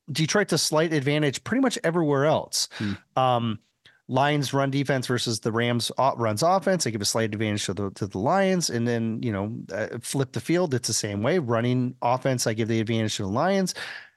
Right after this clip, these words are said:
Speaker 1: And I think Lions passing offense is better than their pass defense. And so while the focus is going to be on,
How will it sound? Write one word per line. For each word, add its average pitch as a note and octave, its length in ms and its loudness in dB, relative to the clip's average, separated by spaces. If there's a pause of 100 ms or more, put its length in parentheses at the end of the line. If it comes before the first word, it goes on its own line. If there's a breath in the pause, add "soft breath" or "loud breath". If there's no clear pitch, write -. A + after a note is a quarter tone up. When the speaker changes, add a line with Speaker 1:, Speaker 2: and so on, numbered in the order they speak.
(100)
Speaker 1:
And B2+ 140 2
I B2+ 60 2
think C3 200 -2
Lions B2+ 300 2
passing E3 460 2
offense B2+ 460 0
is A#2+ 200 -2
better B2+ 280 2
than B2+ 200 0
their C3 140 2
pass C#3+ 260 0
defense. D3+ 440 0
And D3 160 2
so D3 360 4 (1300 loud breath)
while D#3+ 220 4
the D3 80 2
focus F#3+ 540 2
is D3+ 120 2
going C#3 440 2
to D3 160 -2
be B2+ 540 2
on, A#2 640 2